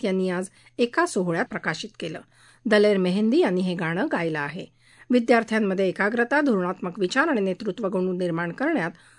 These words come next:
बुद्धिबळाचं महत्त्व यावेळी मुख्यमंत्री सावंत यांनी अधोरेखित केलं. यंदाची फिडे विश्वचषक स्पर्धा येत्या एकतीस ऑक्टोबर रोजी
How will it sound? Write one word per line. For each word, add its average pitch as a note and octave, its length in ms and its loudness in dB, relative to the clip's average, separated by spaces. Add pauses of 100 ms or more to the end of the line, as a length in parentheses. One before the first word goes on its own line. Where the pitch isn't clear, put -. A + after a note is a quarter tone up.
(160)
बुद्धिबळाचं A#3 600 4
महत्त्व G#3+ 400 -2
यावेळी G3+ 360 2
मुख्यमंत्री C#4 640 -2
सावंत F#3+ 440 -4
यांनी F3 280 -2
अधोरेखित F#3 560 -2
केलं. - 200 -10 (440)
यंदाची G#3+ 460 2
फिडे A#3+ 300 4
विश्वचषक D4 640 -2
स्पर्धा C4 340 -2
येत्या A3 260 -2
एकतीस D#4+ 320 -2
ऑक्टोबर F#3 400 -4
रोजी F#3+ 400 -4